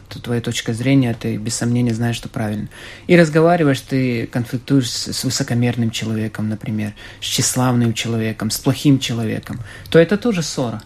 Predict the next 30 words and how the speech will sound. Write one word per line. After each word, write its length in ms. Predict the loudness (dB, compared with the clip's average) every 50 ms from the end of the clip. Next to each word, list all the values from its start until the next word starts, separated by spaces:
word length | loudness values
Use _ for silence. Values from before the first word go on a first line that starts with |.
| -16 -20 -16 -10 -8
это 200 | -8 -6 -6 -2
тоже 280 | 2 2 2 2 2
какой-то 380 | -2 -6 -6 -6 -6 -6 -6 -4
конфликт. 480 | -4 -4 -6 -6 -6 -8 -8 -8 -8 -12 -20 -20 -20 -20 -8 0 4
Но 220 | 6 8 8 8
в 80 | 6 4
данном 400 | 2 2 4 6 6 6 6 4
случае 640 | 2 2 2 2 2 2 0 0 0 0 -2 -4 -8 -14 -20 -8 -2
никто 300 | 0 0 2 4 6 6
не 100 | 8 8
может 320 | 8 8 6 4 2 0 -2
тебя 260 | -2 0 2 2 0
упрекнуть 640 | 0 -4 -6 -8 -8 -6 -6 -6 -6 -8 -10 -14 -16 -16 -16 -18 -20 -14 -8
из-за 180 | -6 -4 -2 -2
того, 180 | 0 0 0
что 140 | 0 -2 -4
ты 140 | -2 -2 -4
отстаиваешь 600 | -4 -2 -2 0 0 0 0 0 -2 -2 -4 -4 -2
правильную 440 | 0 2 2 2 2 2 0 -2 -2
точку 360 | -4 -6 -6 -6 -6 -6 -8
зрения. 420 | -6 -6 -4 -4 -4 -6 -8 -10 -14 -18 -20 -20 -20 -16 -8 -2
Поэтому, 600 | 0 0 2 4 6 6 6 6 6 4 2 0
хоть 300 | 0 2 2 2 2 2
это 160 | 0 0 2
и 80 | 2 2
называется 560 | 4 2 2 4 4 6 6 4 4 0 -4
тоже 260 | -4 -4 -4 -4 -4
конфликтом 600 | -6 -6 -6 -6 -4 -4 -6 -6 -4 -4 -4 -4
и 40 | -4
ссорой, 420 | -4 -4 -4 -4 -4 -6 -6 -10